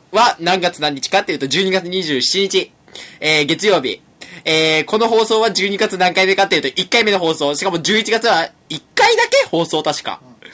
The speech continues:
Speaker 1: えー、で、えー、まあ、なんだかんだあって今日に至る。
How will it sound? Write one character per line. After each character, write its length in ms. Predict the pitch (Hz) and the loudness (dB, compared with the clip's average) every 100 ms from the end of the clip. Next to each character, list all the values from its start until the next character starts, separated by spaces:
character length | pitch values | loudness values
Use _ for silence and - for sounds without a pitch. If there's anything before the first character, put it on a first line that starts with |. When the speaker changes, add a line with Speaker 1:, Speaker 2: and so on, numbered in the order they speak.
| - - - _ _ - | -20 -20 -20 _ _ -2
Speaker 1:
え 200 | 147 147 | 0 2
ー、 120 | 143 170 | 0 2
で、 300 | 269 226 - _ - | 2 2 -4 _ -4
え 1080 | 165 165 151 151 147 143 135 131 127 120 123 | 0 2 2 2 0 0 -2 -2 -4 -6 -6
ー、 60 | |
ま 60 | 131 | -4
あ、 20 | |
な 220 | 139 208 | 0 2
ん 120 | 285 | 2
だ 140 | 269 254 | 2 2
か 180 | 254 277 | 2 2
ん 60 | |
だ 160 | 220 180 | 2 2
あ 60 | |
っ 40 | 202 | 0
て 100 | - | -6
今 420 | - - 208 165 | -6 0 2 2
日 80 | 127 | -2
に 60 | 110 | -10
至 240 | 107 | -6
る。 40 | 120 | -8